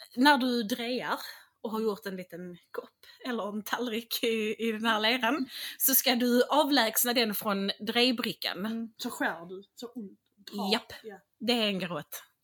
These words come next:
Speaker 1: Sån har de lindat runt bröstet.
Speaker 2: Mm, lindat.
Speaker 1: Och dragit, och dragit åt. Så det plopp.
Speaker 2: Men då måste du ändå ha rätt stora bröst för att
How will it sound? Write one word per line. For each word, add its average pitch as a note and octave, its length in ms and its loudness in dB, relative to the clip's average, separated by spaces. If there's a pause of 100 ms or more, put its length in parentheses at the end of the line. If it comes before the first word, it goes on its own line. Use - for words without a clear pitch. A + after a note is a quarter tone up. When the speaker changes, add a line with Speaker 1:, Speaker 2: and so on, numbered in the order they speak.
(580)
Speaker 1:
Sån C#4 220 4
har B3+ 160 6
de B3 160 2
lindat A3+ 540 0
runt - 540 -2 (540)
bröstet. - 680 -2 (220)
Speaker 2:
Mm, A#3 340 -2
lindat. A3+ 360 2
Speaker 1:
Och G#3 80 -2
dragit, A3 580 0
och A#3+ 80 0
dragit G#3 360 -2
åt. D#3+ 420 -4 (420)
Så - 160 -4
det F#3 180 0 (220)
plopp. - 300 4 (1300)
Speaker 2:
Men A#3+ 120 -6
då A#3 100 -4
måste A3 260 -4
du C#4 80 -4
ändå D4+ 180 2
ha C4+ 80 -4
rätt C#4+ 140 -4
stora C4 540 0
bröst A3 320 -8
för G#3 100 -12
att - 120 -18